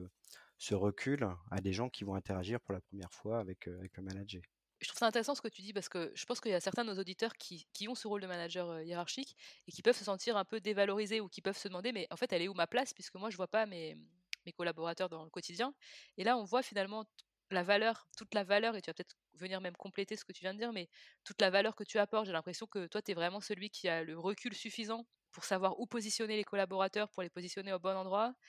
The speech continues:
Speaker 2: Et puis, j'ai aussi l'impression que tu crées vraiment une relation super privilégiée, finalement, avec tes collaborateurs, même si tu les as pas tous les jours à côté de toi. Et tu parlais de relation de confiance.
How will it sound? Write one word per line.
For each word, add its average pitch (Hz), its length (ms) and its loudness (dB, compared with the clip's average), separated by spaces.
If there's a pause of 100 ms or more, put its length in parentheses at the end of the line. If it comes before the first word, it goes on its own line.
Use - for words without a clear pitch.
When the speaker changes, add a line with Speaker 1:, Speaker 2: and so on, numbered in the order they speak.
(280)
Speaker 2:
Et 190 60 -8
puis, 190 160 -6
j'ai 190 60 2
aussi 202 200 0
l'impression 220 340 4
que 233 60 -10
tu - 120 -12
crées 202 180 -4
vraiment 202 260 2
une 214 80 -4
relation 185 500 0
super - 440 -2
privilégiée, 208 580 -2
finalement, 190 420 -4 (340)
avec 180 280 -2
tes 196 100 -6
collaborateurs, 190 640 2
même 190 120 -8
si - 100 -6
tu 180 100 -8
les 170 100 0
as 170 80 4
pas 180 140 0
tous - 160 -10
les 220 100 0
jours 202 160 -2
à 185 80 0
côté 185 220 -8
de - 40 -16
toi. 233 220 0 (460)
Et 180 80 -2
tu - 100 -8
parlais 180 240 8
de 175 80 -2
relation 196 480 2
de - 60 -18
confiance. - 640 -4